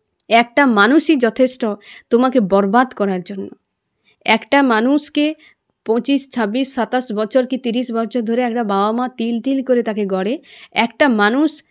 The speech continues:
ছ মাস, সাত মাস এসে সেই তিরিশ বছরের গড়া একটা মানুষকে পুরো মাটিতে মিশিয়ে দিয়ে চলে যায়। তাহলে একটা নেগেটিভ শক্তির, একটা নেগেটিভ মানুষের কতটা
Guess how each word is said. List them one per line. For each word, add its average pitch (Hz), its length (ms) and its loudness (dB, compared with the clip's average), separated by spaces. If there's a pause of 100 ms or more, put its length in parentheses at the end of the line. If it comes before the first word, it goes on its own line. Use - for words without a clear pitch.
(280)
ছ - 120 -4
মাস, 269 360 2
সাত 220 220 0
মাস 285 300 0
এসে 226 420 2
সেই 254 220 0
তিরিশ 262 440 2
বছরের 269 500 2
গড়া 214 400 0
একটা 269 180 -4
মানুষকে 240 540 -2
পুরো 233 260 -2
মাটিতে 220 460 -2
মিশিয়ে 214 280 -2
দিয়ে 202 120 0
চলে 185 280 -6
যায়। - 180 -10 (320)
তাহলে 262 260 2
একটা 294 200 0
নেগেটিভ 247 480 2
শক্তির, 277 580 -4 (260)
একটা 247 240 -2
নেগেটিভ 247 440 0
মানুষের 240 600 -2
কতটা 294 580 -4